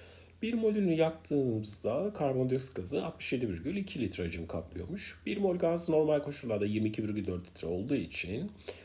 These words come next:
altmış yedi virgül iki litre hacim üç mol karbondioksit gazına karşılık gelmektedir. Bu da bir mol bileşiğin içerisinden oluştuğuna göre bileşiğin kendisi de üç mol karbonu içermek zorundadır. Öyleyse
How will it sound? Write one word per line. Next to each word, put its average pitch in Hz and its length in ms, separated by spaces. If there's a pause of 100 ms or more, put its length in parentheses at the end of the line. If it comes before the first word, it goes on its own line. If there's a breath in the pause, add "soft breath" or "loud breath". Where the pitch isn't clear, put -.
(200 loud breath)
altmış - 360
yedi 170 220
virgül 113 500
iki 131 220
litre - 240
hacim 156 460 (100)
üç - 280
mol 165 260
karbondioksit 110 640
gazına 87 280
karşılık 131 480
gelmektedir. 143 720 (400 loud breath)
Bu 214 100
da 175 280 (240)
bir 190 160
mol 185 300
bileşiğin 151 440
içerisinden 147 720
oluştuğuna 127 580
göre 135 360
bileşiğin 143 580
kendisi 139 560
de 147 360 (600 loud breath)
üç 214 380
mol 104 440 (240)
karbonu 95 500 (440)
içermek 180 500
zorundadır. 87 480
Öyleyse 110 640